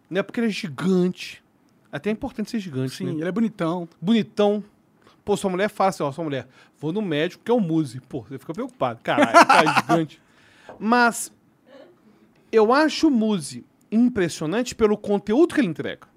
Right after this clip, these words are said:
Speaker 2: Verdade.
Speaker 1: Não é porque ele é gigante.
Speaker 2: Não, não, isso é
Speaker 1: Eu
Speaker 2: só
Speaker 1: conheço
Speaker 2: um
Speaker 1: gente que é gigante e só fala merda. Hoje, a gente tá criando um critério de relevância a partir de número de seguidor.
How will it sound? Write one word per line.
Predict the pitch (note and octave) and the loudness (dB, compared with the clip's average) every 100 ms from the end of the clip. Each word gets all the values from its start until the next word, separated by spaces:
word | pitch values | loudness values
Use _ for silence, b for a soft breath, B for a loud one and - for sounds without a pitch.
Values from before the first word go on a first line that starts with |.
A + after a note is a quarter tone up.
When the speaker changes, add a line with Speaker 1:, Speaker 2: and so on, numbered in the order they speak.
| _ | _
Speaker 2:
Verdade. | D#3 D3+ B2+ - _ _ _ _ _ _ _ - | -6 -6 -8 -16 _ _ _ _ _ _ _ 2
Speaker 1:
Não | A3+ | 2
é | |
porque | B3+ | 2
ele | G#3+ | 0
é | |
gigante. | C#3 C3+ B2+ A2+ - - - _ | -2 -6 -8 -8 -10 -20 -20 _
Speaker 2:
Não, | - A#3+ A#3 | -2 2 2
não, | F3+ D3+ | 2 -2
isso | F3+ | -4
é | |
Speaker 1:
Eu | |
Speaker 2:
só | D#3 | 6
Speaker 1:
conheço | B3+ C4 | 6 6
Speaker 2:
um | |
Speaker 1:
gente | D4+ D4+ - | 2 0 0
que | |
é | A3+ | -2
gigante | F3+ A3 E3+ G#3+ D#4 F#4+ D#4 | -2 -8 -4 0 0 -2 -4
e | |
só | G#4 | -2
fala | F4+ G#4 | 0 0
merda. | B4 G4 A#3+ F3+ - b b b b b b b b b b _ | 0 0 0 -6 -16 b b b b b b b b b b _
Hoje, | C#4 E4+ A#3+ C#3 B2 _ _ _ _ _ _ _ b b F#3+ | 2 4 2 -2 -14 _ _ _ _ _ _ _ b b -2
a | G3 | -2
gente | C#4 - | -2 -4
tá | E4 | -4
criando | C#4+ A3+ F#3 C4 D#4 | -2 -4 -4 -4 -2
um | D4+ - E3 G#3 G3+ F#3+ | -4 -6 -8 -6 -6 -6
critério | - - G3+ - - D3 F3+ B3 | -8 -8 -6 -6 -4 -2 -4 -6
de | F3+ E3+ | -8 -10
relevância | - F#3 A#3 D#3+ A2+ D3 A3 B3+ C4+ | -4 0 0 0 -2 -6 -6 -6 -6
a | |
partir | - A3+ - G3+ A#3 | -4 -6 -6 -10 -8
de | G#3+ | -6
número | E3+ G3+ A#3 | -6 -6 -6
de | - | -8
seguidor. | C#4+ C4 D#3 C3+ | -6 -6 -6 -8